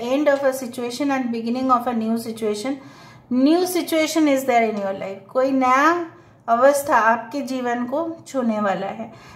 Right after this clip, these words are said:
जैसे वक्त का पहिया बदल जाता है, सब कुछ बदल जाते हैं, यहाँ पे भी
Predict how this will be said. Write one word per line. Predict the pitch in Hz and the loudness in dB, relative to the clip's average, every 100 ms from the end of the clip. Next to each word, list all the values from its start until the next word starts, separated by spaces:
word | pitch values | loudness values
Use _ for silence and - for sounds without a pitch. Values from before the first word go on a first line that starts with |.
| - | -8
जैसे | 240 254 285 | -2 4 4
वक्त | 277 277 311 - | 6 6 4 0
का | - 302 | 0 2
पहिया | 269 254 254 | 2 0 0
बदल | 247 240 240 | -2 -4 -4
जाता | 247 240 233 | -2 -2 -2
है, | 247 254 | -4 -6
सब | - 320 - | -2 -2 0
कुछ | 330 | -2
बदल | 285 262 226 226 | 2 2 2 0
जाते | 226 220 214 | -2 -4 -6
हैं, | 226 233 | -6 -6
यहाँ | 240 233 254 294 | -4 -4 -2 -2
पे | 254 | -2
भी | 208 208 | -6 -8